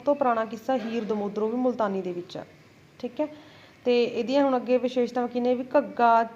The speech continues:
ਝੱਜਾ, ਢੱਡਾ, ਦ-, ਅਹ, ਧੱਦਾ, ਭੱਬਾ, ਇਹ ਧੁਨੀ ਦਾ ਉਚਾਰਨ ਠੀਕ ਨਾਦੀ ਮਹਾਪ੍ਰਾਣ ਗੁਣਾ ਵਾਲਾ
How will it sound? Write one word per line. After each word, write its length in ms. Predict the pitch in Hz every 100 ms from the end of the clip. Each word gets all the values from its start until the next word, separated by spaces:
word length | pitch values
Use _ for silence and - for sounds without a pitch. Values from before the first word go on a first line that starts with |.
| -
ਝੱਜਾ, 500 | - 294 196 233 226
ਢੱਡਾ, 720 | 226 226 285 208 233 226 226 226 - - -
ਦ-, 180 | 202 233
ਅਹ, 500 | 226 220 220 214 208 214
ਧੱਦਾ, 400 | 302 202 233 226
ਭੱਬਾ, 500 | 226 - 294 196 185 175 - - - - - - - - - - -
ਇਹ 100 | 247
ਧੁਨੀ 180 | 269 294
ਦਾ 100 | 277
ਉਚਾਰਨ 460 | 277 277 247 247 277
ਠੀਕ 340 | 262 269 277
ਨਾਦੀ 440 | 262 233 214 190 247
ਮਹਾਪ੍ਰਾਣ 540 | 233 220 226 220 214
ਗੁਣਾ 200 | 214 214
ਵਾਲਾ 300 | 196 185 -